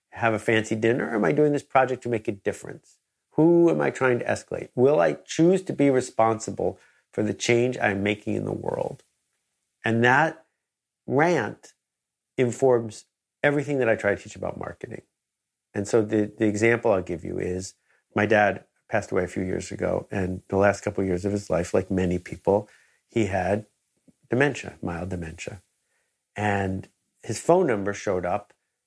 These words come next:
at those places that sell collectible coins, one hundred to five hundred dollar, two thousand dollar coins, minted by countries just to raise money.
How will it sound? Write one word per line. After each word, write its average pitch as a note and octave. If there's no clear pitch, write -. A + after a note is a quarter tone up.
at A2
those G#2+
places G2+
that G#2
sell G2
collectible F2+
coins, -
one A#2
hundred A#2
to G2
five F#2
hundred G2
dollar, E2+
two -
thousand F#2+
dollar F2+
coins, -
minted G3+
by F3+
countries E3+
just D#3+
to D#3+
raise C#3
money. A2